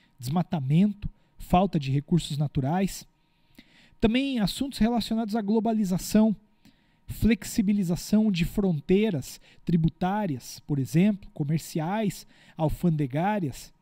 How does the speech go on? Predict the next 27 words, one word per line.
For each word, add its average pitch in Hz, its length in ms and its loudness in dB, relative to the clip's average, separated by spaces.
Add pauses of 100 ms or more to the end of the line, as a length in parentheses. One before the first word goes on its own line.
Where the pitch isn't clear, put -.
(380)
são 269 460 2 (260)
dúvidas 233 880 6
de 139 300 -2
todas, 208 640 0
de 147 140 -4
todos. 240 640 -4 (580)
Por 269 180 2
conta 320 340 -4
disso, 214 420 -2 (220)
a 165 80 0
gente 185 260 0
também 196 520 0 (240)
insistiu 214 960 0
há 170 120 0
um 165 140 -2
tempo 165 260 -4
atrás 180 480 -4 (240)
num 214 380 -2
programa 202 580 0
de 165 160 0
internacionalização. 214 1400 -2 (440)
E 156 80 4
o 180 40 4
curso - 360 0
de 185 80 -4
Direito 170 400 2
está 202 360 -2